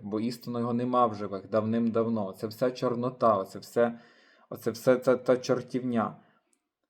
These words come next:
Вони ж, е, яскраво показують, що їм байдуже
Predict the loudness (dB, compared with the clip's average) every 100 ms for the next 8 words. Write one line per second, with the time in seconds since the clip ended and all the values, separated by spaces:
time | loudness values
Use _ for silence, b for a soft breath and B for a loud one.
0 | _ -2 2 4 2 0 -2 2 4 4
1 | 0 -8 _ _ -20 _ 6 6 8 10
2 | 12 12 10 6 10 10 8 0 -4 -6
3 | -6 -4 2 2 2 8 10 10 8 0
4 | -2 -4 -8